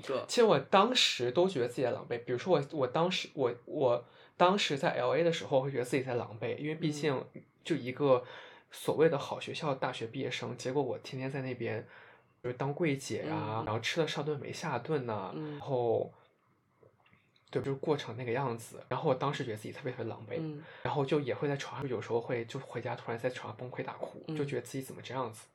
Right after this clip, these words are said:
Speaker 1: 哦。
Speaker 2: 但我现在又觉得说，就我现在觉得特不错的体验。
Speaker 1: 嗯。
Speaker 2: 然后高中的时候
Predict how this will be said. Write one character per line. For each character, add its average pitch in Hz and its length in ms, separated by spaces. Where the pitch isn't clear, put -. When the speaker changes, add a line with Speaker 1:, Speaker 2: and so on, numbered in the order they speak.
Speaker 1:
哦。 147 680
Speaker 2:
但 156 100
我 131 40
现 180 160
在 170 60
又 165 60
觉 151 100
得 127 80
说， 139 340
就 156 180
我 139 80
现 185 160
在 165 60
觉 139 80
得 - 40
特 - 200
不 - 80
错 - 180
的 - 60
体 - 220
验。 117 180
Speaker 1:
嗯。 156 140
Speaker 2:
然 143 80
后 156 320
高 165 200
中 180 180
的 151 80
时 - 100
候 - 340